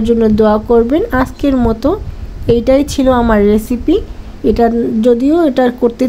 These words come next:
চেয়েছিলাম ডালমুট, তবে এটা হচ্ছে, আহ, চানাচুরের মতনই বলা যায়, বা একটা ঘরোয়া চানাচুর, খেতে একদম চানাচুরের মতন। আমি বাদামটা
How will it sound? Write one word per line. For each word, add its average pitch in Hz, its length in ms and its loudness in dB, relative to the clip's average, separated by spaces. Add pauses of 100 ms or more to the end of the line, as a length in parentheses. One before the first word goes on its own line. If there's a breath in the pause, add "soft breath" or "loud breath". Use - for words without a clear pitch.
চেয়েছিলাম 285 420 2 (160)
ডালমুট, 233 460 0 (220)
তবে 220 300 2
এটা 220 260 0
হচ্ছে, 262 360 -4
আহ, - 1120 -4 (560)
চানাচুরের 247 680 2
মতনই 247 340 2 (100)
বলা 214 200 2
যায়, 311 260 0
বা 277 160 0
একটা 233 160 -2 (260)
ঘরোয়া 226 340 4 (100)
চানাচুর, 202 460 -2 (800 loud breath)
খেতে 254 280 0 (120)
একদম 214 260 0 (120)
চানাচুরের 214 540 0
মতন। 233 300 -2 (160)
আমি 220 140 2 (140)
বাদামটা 214 400 0